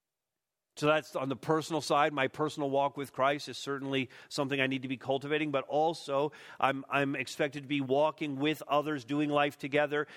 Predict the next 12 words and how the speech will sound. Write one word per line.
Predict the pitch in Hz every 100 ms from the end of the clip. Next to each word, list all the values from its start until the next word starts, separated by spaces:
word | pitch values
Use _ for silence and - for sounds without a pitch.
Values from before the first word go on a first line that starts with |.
| -
We | 139
do | 139 151
that | 139
primarily | - 143 135 147 147 151 143
here | 135 147
at | 135
Harvest | 143 147 147
in | 131 117
small | - 139 143 147
groups. | 151 151 135 139
And | 127
yes, | 139 147